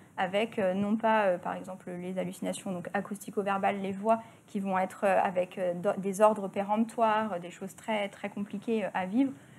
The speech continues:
mais plutôt des choses, euh, un peu gentilles, ou alors, ouais, même parfois, ils disent, « Pff, allez, vas-y, euh, c'est bon. » Et puis finalement, la voix, elle s'en va parce qu'ils les contrôlent, en fait. C'est finalement ce, ce contrôle un peu qu'ils ont sur eux. Et, euh, et, et pour les hallucinations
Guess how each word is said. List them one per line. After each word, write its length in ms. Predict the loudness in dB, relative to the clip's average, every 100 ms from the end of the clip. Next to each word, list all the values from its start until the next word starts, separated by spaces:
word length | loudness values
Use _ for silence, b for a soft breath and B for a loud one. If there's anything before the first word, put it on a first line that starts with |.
| b
mais 80 | -6
plutôt 280 | -4 2 4
des 140 | 4
choses, 300 | 2 -2 0
euh, 80 | 0 0
un 100 | 0
peu 160 | 0
gentilles, 340 | -2 -2 2 4
ou 100 | 6
alors, 320 | 8 6 4 b b b b -16 -8
ouais, 140 | -4
même 260 | 2 4 4
parfois, 280 | 4 2 0
ils 60 |
disent, « 140 | -2 -8
Pff, 280 | -18 -20 -20
allez, 200 | -20 -20
vas-y, 460 | -20 -18 -16 -12 -10
euh, 100 | -12 -14 -20 _ _ -14
c'est 160 | -4
bon. » 260 | 0 2 0 b b b -12
Et 60 |
puis 160 | -12 -10
finalement, 360 | -2 0 2
la 140 | 2 2
voix, 220 | 2 0
elle 180 | 0 -2
s'en 160 | 0
va 100 | 4
parce 140 | 2 0
qu'ils 200 | -2 -2
les 100 | -2
contrôlent, 520 | -2 -4 0 0 2
en 100 | 0
fait. 180 | -4 -8
C'est 140 | -8
finalement 400 | -6 0 2 2
ce, 260 | 2 -2 -4
ce 120 | -6
contrôle 480 | -8 -4 -4 0 -2
un 100 | 0
peu 140 | -4 -6
qu'ils 220 | -6 -8
ont 80 | -10
sur 280 | -10 -2
eux. 80 | -2 -2 b b b b -20 _ _ -20 -20 -20 -2
Et, 260 | 6 8 10
euh, 280 | 10 8 6
et, 120 | 2 -2 -4 -8 -6
et 80 | -6
pour 280 | 2 6 10
les 260 | 10 8
hallucinations 640 | 6 4 2 0 0 -4 -6